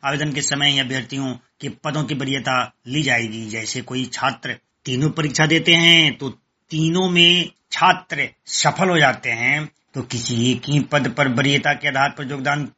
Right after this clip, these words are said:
कराया जाएगा ताकि बाकी उम्मीदवार के लिए जगह बन सके। इससे निर्धारित सीटों का ही इस्तेमाल होगा। माध्यमिक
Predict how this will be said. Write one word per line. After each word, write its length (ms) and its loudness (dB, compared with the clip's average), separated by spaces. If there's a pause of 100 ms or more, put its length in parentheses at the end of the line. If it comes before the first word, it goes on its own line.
(400)
कराया 280 4
जाएगा 300 6
ताकि 300 0
बाकी 280 -2
उम्मीदवार 400 0
के 120 -6
लिए 140 -2
जगह 240 0
बन 220 -4
सके। 340 -2
इससे 220 -4
निर्धारित 440 0
सीटों 300 -6
का 160 0
ही 160 0
इस्तेमाल 400 -2
होगा। 280 -2
माध्यमिक 540 -6